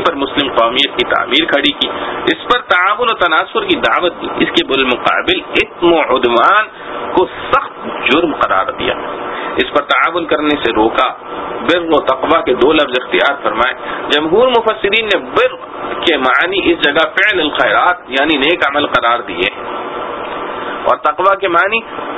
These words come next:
ترک المنکرات یعنی برائیوں کا ترک بتلائے ہیں، اور لفظ اثم مطلق گناہ اور معصیت کے معنی میں ہے، خواہ وہ حقوق سے متعلق ہو یا عبادات سے، اور عدوان کے لفظی معنی حد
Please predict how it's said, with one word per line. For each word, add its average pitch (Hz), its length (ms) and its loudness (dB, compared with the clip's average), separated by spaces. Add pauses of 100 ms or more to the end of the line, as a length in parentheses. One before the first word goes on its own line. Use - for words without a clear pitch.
(240)
ترک 170 300 2
المنکرات 113 760 2 (640)
یعنی 160 480 2 (380)
برائیوں 127 500 4
کا 117 120 2 (120)
ترک - 260 0
بتلائے 90 480 0
ہیں، - 100 -10
اور - 420 0
لفظ 170 380 2
اثم 208 420 0 (260)
مطلق 156 520 2
گناہ 156 340 4
اور - 80 2
معصیت 117 680 0
کے 101 80 2
معنی 92 380 0
میں 95 260 0
ہے، 95 60 -4
خواہ - 480 0
وہ 113 60 -2
حقوق 110 360 0 (140)
سے 143 60 0
متعلق 156 480 0
ہو - 80 0
یا 143 340 2
عبادات 104 440 0 (140)
سے، - 60 -10
اور 131 320 2
عدوان 156 380 4
کے 202 140 0
لفظی 160 260 2
معنی 165 220 2
حد 220 420 0